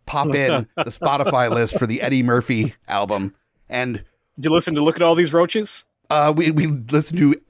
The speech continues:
Speaker 1: a little bit of every song on the album, and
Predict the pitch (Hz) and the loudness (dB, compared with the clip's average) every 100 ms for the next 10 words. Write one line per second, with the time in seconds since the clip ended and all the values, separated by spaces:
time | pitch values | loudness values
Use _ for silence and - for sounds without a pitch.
0 | - _ - - 139 143 180 202 156 135 | -20 _ -2 0 2 4 4 4 2 0
1 | 123 - 123 120 120 123 - 120 113 110 | 0 2 0 2 0 0 0 -2 0 0
2 | 107 113 107 101 107 - 110 104 104 104 | 0 0 0 -4 -6 -4 0 0 0 -2
3 | 104 | -8